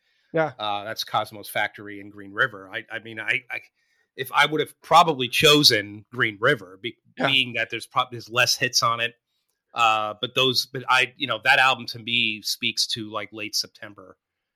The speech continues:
Speaker 2: like, October, like, the fall. Like, a lot
Speaker 1: Yeah.
Speaker 2: of the songs reflect that sort of, that time of year, and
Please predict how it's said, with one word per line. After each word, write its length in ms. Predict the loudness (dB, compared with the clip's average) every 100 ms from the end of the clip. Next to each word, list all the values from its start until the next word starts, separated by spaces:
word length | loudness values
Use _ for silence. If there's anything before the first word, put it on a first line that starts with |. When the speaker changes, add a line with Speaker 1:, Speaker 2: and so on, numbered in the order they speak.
| _ _ _ -18
Speaker 2:
like, 160 | -14
October, 540 | -14 -14 -16 -16 -16 -16
like, 160 | -18
the 60 | -16
fall. 540 | -10 -6 -6 -6 -16 -20
Like, 160 | -20 -12
a 60 |
lot 140 | -6 -4
Speaker 1:
Yeah. 60 |
Speaker 2:
of 40 | -2
the 60 |
songs 420 | -4 -2 -6 -10 -12
reflect 520 | -12 -4 -4 -4 -8
that 160 | -10 -8
sort 200 | -8 -12
of, 160 | -18 _ _ _ _ _ _
that 160 | -8 -6
time 280 | -4 -4 -4
of 100 | -14
year, 380 | -12 -10 -8 -10
and 180 | -16